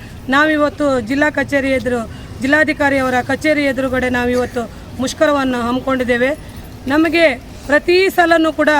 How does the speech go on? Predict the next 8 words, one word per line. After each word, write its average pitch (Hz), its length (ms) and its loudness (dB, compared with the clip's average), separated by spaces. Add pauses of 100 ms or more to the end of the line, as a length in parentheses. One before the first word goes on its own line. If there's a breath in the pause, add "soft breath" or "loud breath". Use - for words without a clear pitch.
(300)
ಗೌರವಧನಕ್ಕೆ 294 760 2
ಅಡ್ಡಿಪಡಿಸ್ತಾ 262 680 0
ಇದೆ 254 240 0
ಸರ್ಕಾರ. 247 440 0 (640 loud breath)
ಯಾವಾಗ 339 380 4
ನೋಡಿದರೂ 320 400 2
ಬಜೆಟ್ 285 380 0
ಇಲ್ಲ 294 180 2